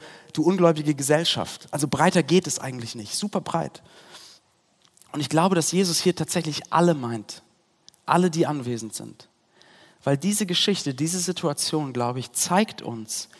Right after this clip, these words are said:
die verschiedenen Gesichter von Unglauben. Ja, vielleicht denkt man über Glauben und Unglauben so sehr einfach, so schwarz-weiß. Glauben heißt, ich halte etwas für wahr und Unglauben heißt, ich halte etwas für nicht wahr.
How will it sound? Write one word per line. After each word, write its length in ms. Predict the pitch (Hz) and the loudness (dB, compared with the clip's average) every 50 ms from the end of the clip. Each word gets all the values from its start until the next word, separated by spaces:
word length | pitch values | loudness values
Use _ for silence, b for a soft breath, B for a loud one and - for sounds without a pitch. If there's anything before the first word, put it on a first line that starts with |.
| b b b b b b b b | b b b b b b b b
die 80 | 156 156 | -2 0
verschiedenen 680 | - - 147 - - - 214 226 226 226 202 196 185 | 2 2 2 2 2 4 4 4 4 4 2 0 2
Gesichter 540 | 165 165 156 147 170 185 180 - - 147 135 | 2 0 2 2 2 0 0 0 -2 -2 -2
von 200 | - - - 147 | -2 -4 -6 -6
Unglauben. 540 | 143 143 156 147 123 110 104 101 98 101 104 107 _ _ _ _ _ _ _ _ b b b b b b b b b b b b b b b | -4 -4 -4 -2 -2 -2 -2 -2 -6 -10 -14 -20 _ _ _ _ _ _ _ _ b b b b b b b b b b b b b b b
Ja, 120 | - 160 | 2 2
vielleicht 240 | 170 185 185 175 - | 4 4 4 4 4
denkt 160 | 196 214 - | 2 0 2
man 100 | 220 196 | 0 2
über 160 | 196 175 175 147 | 6 6 6 8
Glauben 300 | 160 165 165 202 208 196 | 8 8 8 8 6 6
und 80 | 180 | 2
Unglauben 400 | 151 180 196 180 185 180 175 175 | 0 0 2 4 6 6 6 4
so 100 | 156 165 | 4 2
sehr 340 | 160 139 170 175 190 185 - | 4 6 8 8 8 6 6
einfach, 380 | 156 165 180 170 - - 127 117 | 4 2 2 2 0 -2 -2 -2
so 140 | - 147 | -2 -2
schwarz-weiß. 640 | 135 - - 156 156 165 - - 160 139 123 - - | 0 4 6 6 6 6 6 6 4 4 4 0 2
Glauben 340 | - 143 151 175 180 175 160 | 6 8 8 8 8 6 6
heißt, 300 | 160 160 165 156 - - | 6 6 6 4 0 -4
ich 160 | 139 120 - | -4 0 4
halte 200 | 139 147 151 - | 4 6 6 4
etwas 300 | 143 143 - 135 127 - | 0 0 0 0 -2 -2
für 180 | - - 123 110 | -2 -4 -2 4
wahr 400 | 127 127 135 156 170 180 170 B B B B B | 6 8 10 10 8 8 6 B B B B B
und 80 | 135 123 | -10 -6
Unglauben 480 | - 151 156 143 147 139 139 135 135 | -4 -2 2 4 6 6 6 4 2
heißt, 240 | 135 135 135 131 - | 2 2 2 2 -2
ich 140 | 120 - 135 | -4 0 0
halte 180 | 127 123 - - | 0 2 0 -4
etwas 220 | 110 - 120 - | -4 -4 -6 -6
für 100 | - 120 | -6 -8
nicht 240 | 120 127 123 - - | -8 -8 -10 -10 -12
wahr. 220 | - - - 107 | -12 -12 -14 -14